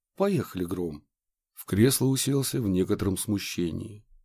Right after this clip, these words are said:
Скоро мне предстоит встреча с настоящим инопланетянином. О внешнем облике представителя расы Шенго я имел представление – из предоставленной в мое распоряжение информации.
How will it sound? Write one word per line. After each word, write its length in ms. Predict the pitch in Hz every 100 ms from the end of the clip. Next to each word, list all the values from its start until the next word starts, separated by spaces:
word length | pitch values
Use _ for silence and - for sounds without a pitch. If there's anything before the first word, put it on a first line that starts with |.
| _ -
Скоро 380 | - - 143 139
мне 220 | 95 90
предстоит 420 | 92 85 98 92
встреча 580 | - 90 92 82 - - -
с 140 | -
настоящим 880 | 101 107 - 101 110 151 156 - 123 -
инопланетянином. 1040 | 131 127 135 143 143 107 85 80 85 87 _ _ _ _
О 100 | -
внешнем 440 | 95 107 - 107 113
облике 340 | 120 104 98 101
представителя 720 | 104 92 107 104 98 104 101
расы 320 | 104 95 92
Шенго 580 | - 104 107 135 156 147 -
я 180 | 113 151
имел 200 | 160 151
представление – 880 | 139 - 147 151 180 160 92 78 _ -
из 160 | 117
предоставленной 720 | - 127 131 - 175 151 101 92
в 60 |
мое 200 | 95 98
распоряжение 840 | 92 92 104 101 92 92 87 82 117
информации. 880 | 135 147 143 95 85 - 87 87